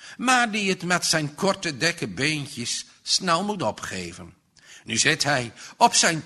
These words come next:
op zijn vaders schouders en hij kraait het uit van pret dat hij vanaf deze hoge zitplaats zo goed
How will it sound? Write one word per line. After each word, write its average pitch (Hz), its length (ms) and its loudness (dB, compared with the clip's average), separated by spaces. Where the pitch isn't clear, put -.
op 165 140 -2
zijn 143 260 -4
vaders 151 560 0
schouders 156 560 -4
en 240 140 6
hij 247 120 0
kraait 202 600 6
het 202 180 0
uit 151 320 0
van 165 280 -8
pret - 460 -6
dat 233 160 2
hij 220 140 2
vanaf 180 340 2
deze 131 320 -2
hoge 143 540 -2
zitplaats 135 920 0
zo 123 280 2
goed 165 420 -4